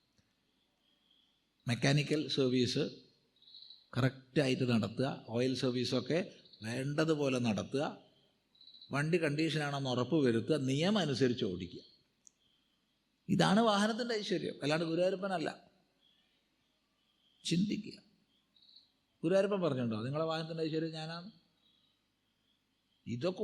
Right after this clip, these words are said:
ഓരോ കമ്പനിക്കാർ ഇറക്കുകയാണ്. അത് സ്റ്റിക്കർ ഇറക്കി, അവർ പൈസ സമ്പാദിക്കും, അവർ ഐശ്വര്യം ഉണ്ടാക്കും എന്നല്ലാണ്ട്. ആ? അപ്പം നമ്മുടെ ഐശ്വര്യത്തിനായിക്കൊണ്ട്, സത്കർമ്മങ്ങളെ ആചരിച്ചുകൊണ്ട്,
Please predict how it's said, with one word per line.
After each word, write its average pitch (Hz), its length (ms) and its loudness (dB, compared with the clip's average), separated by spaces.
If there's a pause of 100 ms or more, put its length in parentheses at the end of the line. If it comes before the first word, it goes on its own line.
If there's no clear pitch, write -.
ഓരോ 196 240 2
കമ്പനിക്കാർ 208 540 0
ഇറക്കുകയാണ്. 196 520 -4
അത് 165 180 -2
സ്റ്റിക്കർ 170 380 -2
ഇറക്കി, 185 320 -2
അവർ 175 200 2
പൈസ 180 240 -2
സമ്പാദിക്കും, 175 560 -4
അവർ 160 180 2
ഐശ്വര്യം 185 360 2
ഉണ്ടാക്കും 170 300 -2
എന്നല്ലാണ്ട്. 160 460 -2 (1200)
ആ? 220 60 4 (3750)
അപ്പം 220 140 4
നമ്മുടെ 202 440 0 (840)
ഐശ്വര്യത്തിനായിക്കൊണ്ട്, 165 1400 2 (180)
സത്കർമ്മങ്ങളെ 220 960 2
ആചരിച്ചുകൊണ്ട്, 160 880 0